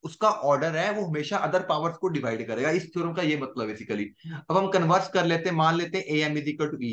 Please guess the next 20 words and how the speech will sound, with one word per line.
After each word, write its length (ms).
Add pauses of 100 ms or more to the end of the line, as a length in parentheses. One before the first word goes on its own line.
(120)
है, 100 (1120)
हमें 160
शो 200
करना 300
है 40
कि 120
N 240
इसको 220
divide 380
करेगा, 320 (380)
M 220
को। 220 (960)
Order 340
of 80
A 180
मुझे 180
पता 240
है 260
N 40
है, 140